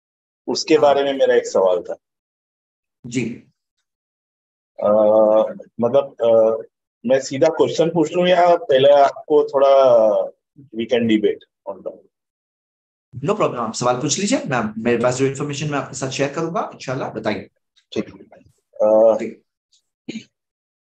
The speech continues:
Speaker 1: मैंने ना काफी videos देखे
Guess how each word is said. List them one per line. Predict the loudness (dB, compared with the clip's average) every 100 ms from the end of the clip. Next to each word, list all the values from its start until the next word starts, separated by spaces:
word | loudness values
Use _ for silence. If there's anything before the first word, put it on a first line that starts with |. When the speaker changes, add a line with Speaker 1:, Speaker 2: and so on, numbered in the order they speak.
| _ _ _ -20 _ _ _ -4
Speaker 1:
मैंने | 0 2 2
ना | 2
काफी | 2 0 0 0
videos | 0 0 0
देखे | 2 0 0 -2 -2